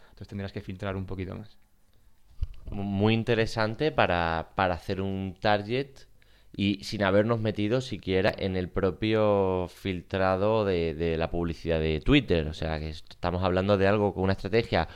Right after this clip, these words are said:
Speaker 2: completamente gratuita que, que se puede hacer, la, cualquier persona la puede hacer fácilmente y, y con un alcance a, a nivel manual de cientos de personas. O sea,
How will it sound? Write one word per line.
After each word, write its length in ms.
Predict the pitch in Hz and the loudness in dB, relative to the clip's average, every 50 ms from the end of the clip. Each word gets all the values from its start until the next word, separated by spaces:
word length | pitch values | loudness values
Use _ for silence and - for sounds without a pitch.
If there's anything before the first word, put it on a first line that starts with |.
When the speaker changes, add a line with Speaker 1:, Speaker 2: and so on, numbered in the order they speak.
| - - - - - | -18 -20 -12 -4 2
Speaker 2:
completamente 680 | 113 104 101 92 110 110 113 110 110 113 107 113 110 | 2 2 4 4 2 4 4 4 4 4 4 6 4
gratuita 720 | 107 101 107 101 - 110 113 127 131 131 165 170 202 - - - - - - - - - - - | 6 6 6 4 4 4 4 4 4 4 4 4 4 2 -6 -16 -20 -20 -20 -20 -20 -20 -14 -4
que, 920 | - 101 95 92 92 90 90 87 87 87 87 87 85 85 85 85 78 - - - | 0 2 4 6 6 6 4 4 4 4 4 2 2 2 0 -2 -4 -6 -12 -12
que 340 | - - 95 87 85 85 85 | -6 -2 -2 0 0 -2 -2
se 160 | - - 90 | -4 -6 0
puede 200 | - 95 95 95 | 2 4 4 4
hacer, 400 | 90 85 - 101 98 95 95 87 | 4 2 0 0 2 2 2 2
la, 100 | 87 85 | 0 0
cualquier 420 | - - - 90 85 - 95 87 | -2 -2 -4 -2 0 0 0 0
persona 340 | - 92 80 87 92 92 92 | 0 -2 -2 0 0 2 4
la 120 | 92 90 | 4 4
puede 180 | - 95 92 92 | 6 4 4 4
hacer 600 | 90 90 - - 95 92 92 92 92 87 95 90 - - - - - - - | 4 2 0 2 4 6 6 6 4 4 2 -2 -2 -10 -18 -20 -20 -20 -8
fácilmente 960 | - - 113 110 - 117 113 110 107 113 113 113 113 107 131 135 147 156 165 - - - - - - - - | 0 2 2 4 4 2 0 2 2 2 2 2 0 2 2 2 2 0 -4 -10 -18 -20 -20 -20 -20 -14 -6
y, 800 | - 92 95 92 90 87 85 82 82 80 78 80 80 82 78 - - - - | -2 0 2 4 4 4 2 2 0 0 -2 -2 -4 -4 -6 -8 -10 -12 -8
y 500 | - 87 90 87 87 85 85 85 80 - - _ _ _ - | -4 -2 0 2 2 2 2 2 0 -2 -6 _ _ _ 2
con 120 | 90 87 92 | 2 4 6
un 80 | 95 101 | 8 8
alcance 920 | 104 104 101 - - 98 98 101 98 - - 123 123 127 127 123 113 92 | 8 8 8 8 6 6 6 6 2 2 6 6 8 10 10 8 8 6
a, 200 | 80 80 - - - | 4 2 -2 -2 0
a 100 | 87 90 | 2 4
nivel 280 | 90 90 95 104 107 | 6 8 10 10 10
manual 680 | 107 104 101 98 98 95 95 92 98 110 127 143 156 - - - - - - - - | 10 8 8 8 8 6 6 6 6 4 4 2 -2 -4 -10 -20 -20 -20 -20 -18 -10
de 160 | - 90 90 | -2 -2 -2
cientos 380 | - - 101 98 95 101 95 90 | 0 0 -2 0 2 0 0 2
de 100 | 98 82 | 0 0
personas. 580 | 71 85 80 - 123 135 131 101 80 78 78 - - 113 | 0 -2 0 4 4 4 4 4 0 -2 -4 -8 -16 -16
O 20 | |
sea, 300 | 104 98 87 82 78 73 | -8 -4 -2 -2 -2 -2